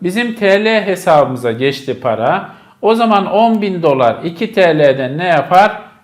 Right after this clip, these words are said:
Yirmi bin lira. T L hesabımızda yirmi bin liralık bir artış var ve yüz iki bankalar T L hesabı yirmi bin lira borçlu.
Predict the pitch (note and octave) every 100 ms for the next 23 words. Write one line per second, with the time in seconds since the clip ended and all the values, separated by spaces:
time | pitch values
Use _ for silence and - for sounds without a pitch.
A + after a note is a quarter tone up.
0 | - F3 F#3+ F#3 E3 D3 A#2+ G#2+ G2 -
1 | F#3 G#3 G3 C#3+ A#2+ F3+ F3 F3+ D3+ B2+
2 | A2+ A2 D#3 G3 - - _ _ E3 F#3
3 | F#3+ E3+ D3+ C3 A2+ G2 F#2+ D#3 E3 D3+
4 | C#3 - G3+ - G3 G3 G3+ - - _
5 | _ E3+ F#3+ F#3 G3 F#3 - C#3+ D#3 F3
6 | D#3 D#3 C#3 A2 - D#3+ D#3+ E3 D#3+ C#3+
7 | C#3 C3+ C#3+ A#2 B2 D3 E3 D#3+ C3 A#2+
8 | A#2 D#3+ E3+ - _ _ C#3 A#2 - -